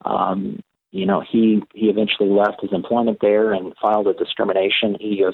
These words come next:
C complaint, um, alleging that he had been discriminated against. And the argument was that, uh, included within the term, um, uh, sex, uh, that,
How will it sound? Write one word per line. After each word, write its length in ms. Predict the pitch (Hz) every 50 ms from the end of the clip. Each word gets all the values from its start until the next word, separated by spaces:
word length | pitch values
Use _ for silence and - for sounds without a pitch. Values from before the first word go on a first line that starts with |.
| - -
C 100 | 107 104
complaint, 560 | - - 104 - - 110 104 107 113 123 - - - - - _ -
um, 400 | - - - - - - 50 - _ _ _ _ _ _ _ _ _ _ _ -
alleging 520 | 113 101 92 95 107 107 107 - 117 107
that 120 | 101 92 -
he 120 | - 110
had 100 | 110 107
been 140 | - 104 101
discriminated 720 | 101 101 - - - 110 104 104 104 104 104 104 98 92
against. 500 | 98 - - - 101 110 120 113 - -
And 100 | 107 98
the 100 | 95 98
argument 440 | 110 127 147 160 156 127 104 - -
was 280 | - 95 95 98 104 101 _ -
that, 260 | 98 95 95 92 - _ _ _ _ _ _ _ _ _ _ _ _ _ _ _ - - -
uh, 420 | - 113 101 104 101 98 - 98 - -
included 520 | 107 117 110 - - 147 147 160 165 147 123
within 440 | 123 123 120 - - 123 120 117 113
the 100 | 113 110
term, 460 | - - - 113 110 107 110 107 - _ - - - - - - - - _ _ _ _ -
um, 480 | - 110 50 50 50 50 50 50 52 - _ _ _ _ _ _ _ _ _ _ _ _ _ _ _ _ _ - -
uh, 280 | - 120 120 104 - - - - - - -
sex, 280 | 165 147 113 113 - - - - - - - - - - -
uh, 360 | 117 107 104 101 98 98 101
that, 220 | 92 110 104 -